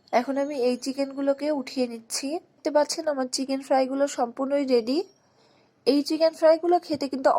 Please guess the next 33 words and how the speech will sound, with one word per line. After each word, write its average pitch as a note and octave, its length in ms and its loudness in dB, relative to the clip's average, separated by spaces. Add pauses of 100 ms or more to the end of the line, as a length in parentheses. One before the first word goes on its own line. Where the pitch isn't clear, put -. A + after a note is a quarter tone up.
অনেক B3 180 2 (100)
মজা C4+ 280 2
হয়েছিল। C#4+ 320 -4 (140)
আপনারা B3 280 2 (100)
চাইলে C4 220 2 (100)
এই D4 140 -2
রমজান B3 320 2 (100)
মাসে B3+ 220 2 (120)
একবার A#3+ 340 0
হলেও C4+ 220 4 (160)
এভাবে B3 380 0
চিকেন B3 280 -8
ফ্রাই A#3+ 140 2 (100)
বানিয়ে A3+ 260 2 (120)
ট্রাই G#3+ 160 4 (100)
করতে A3+ 280 -2
পারেন, A3 260 2 (600)
দেখবেন B3+ 340 4 (100)
খেতে D#4+ 220 4 (160)
অনেক B3 180 2 (120)
মজা C4+ 280 2
হবে C#4 240 0 (1080)
আর A#3 80 4 (140)
সময়ও C4+ 480 4
অনেক A#3+ 160 -4 (100)
কম A3+ 120 4 (140)
লাগবে। A3 300 2 (440)
আমি C4 220 -2
কিন্তু D#4+ 200 2 (200)
এই C#4 80 2 (100)
চিকেন D4+ 340 -2
ফ্রাই D4 200 4 (100)
ম্যারিনেট C4 340 0